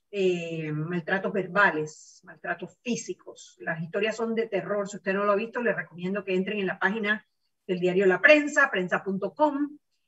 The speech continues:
y busquen, eh, las investigaciones de la periodista Flor Misrachi sobre el insam. Eh, hoy abrieron, abrió, el Ministerio Público abrió una investigación para determinar las personas responsables, eh, si es que las hay,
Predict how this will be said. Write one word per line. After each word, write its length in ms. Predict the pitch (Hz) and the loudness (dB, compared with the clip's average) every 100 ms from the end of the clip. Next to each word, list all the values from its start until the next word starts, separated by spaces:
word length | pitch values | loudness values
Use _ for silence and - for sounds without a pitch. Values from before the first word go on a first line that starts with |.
| _ | _
y 120 | 214 208 | -6 -4
busquen, 640 | 226 226 233 226 226 226 214 | -2 0 2 2 0 -4 -2
eh, 200 | 202 185 | 0 2
las 120 | 190 | 4
investigaciones 640 | 190 180 190 185 202 214 | 2 4 2 0 0 2
de 60 | 226 | 2
la 120 | 196 | 2
periodista 400 | 170 175 180 - | -2 -6 -4 -2
Flor 240 | 208 202 | 0 0
Misrachi 500 | 214 196 190 185 226 | 0 0 2 2 -2
sobre 480 | 196 226 214 226 214 | -4 -2 2 2 4
el 80 | 190 | 2
insam. 640 | 175 160 - - - 87 _ _ _ _ - - _ _ | 0 -4 -6 -4 -4 -6 _ _ _ _ -20 -20 _ _
Eh, 460 | 226 208 202 190 180 175 175 - - _ - - | 4 6 8 6 6 2 -2 -10 -20 _ -4 6
hoy 160 | 233 | 8
abrieron, 500 | 240 233 247 240 247 - - | 8 8 6 6 2 -4 -6
abrió, 320 | 196 196 226 | -2 2 4
el 80 | 240 | 4
Ministerio 380 | 208 185 226 226 | 2 0 0 0
Público 260 | 233 226 202 | 0 4 4
abrió 440 | 196 220 214 208 | 4 2 0 -2
una 340 | 226 220 214 208 | -2 2 2 2
investigación 920 | 226 190 190 190 180 - 233 262 339 - _ _ _ _ _ _ _ - | -2 -2 0 0 0 4 4 4 0 -10 _ _ _ _ _ _ _ 2
para 200 | 202 196 | 6 8
determinar 800 | 180 185 180 180 185 202 254 247 | 6 4 0 2 4 6 6 4
las 120 | - | 0
personas 420 | 208 - 190 190 | -2 -2 -2 -2
responsables, 1080 | 214 - 202 - 220 202 214 233 - - _ | -2 -2 -4 2 6 6 6 2 -2 -14 _
eh, 520 | 190 180 165 151 151 151 | -2 -2 0 -4 -4 -4
si 160 | 247 | -4
es 100 | 269 | 0
que 100 | 220 | 2
las 140 | 180 202 | 4 6
hay, 180 | 208 | 6